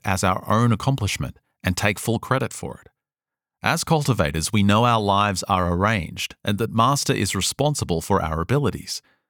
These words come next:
which means that, for example, if our technical skills improve, it means we have improved our Xinxing. In the end, all our skills and abilities are bestowed by the divine. It is said that at the end of his music compositions,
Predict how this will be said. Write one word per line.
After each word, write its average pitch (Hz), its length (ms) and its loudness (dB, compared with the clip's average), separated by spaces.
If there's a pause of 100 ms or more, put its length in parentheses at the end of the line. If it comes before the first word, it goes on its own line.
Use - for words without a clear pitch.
(220)
which 117 200 0
means 175 340 4
that, - 300 -6
for 127 240 2
example, 92 560 -2 (320)
if 113 140 0
our 120 140 4
technical 139 420 0
skills 120 340 0
improve, 95 640 0 (260)
it 104 140 -2
means 117 300 4
we 113 120 4
have 107 200 0
improved 101 640 2
our 85 100 0
Xinxing. 82 580 -2 (640)
In 82 140 2
the 107 160 6
end, 85 300 2 (240)
all 80 180 0
our 104 160 4
skills 101 480 0
and 101 160 2
abilities 82 640 0
are 78 80 -2
bestowed 90 680 -2
by - 160 2
the 76 120 -4
divine. 78 500 -4 (880)
It 143 80 2
is 143 100 2
said 196 280 0
that 95 240 2
at 104 140 -2
the 117 120 -2
end 139 220 4
of 120 80 0
his 90 200 -2
music 120 300 2
compositions, 73 840 -8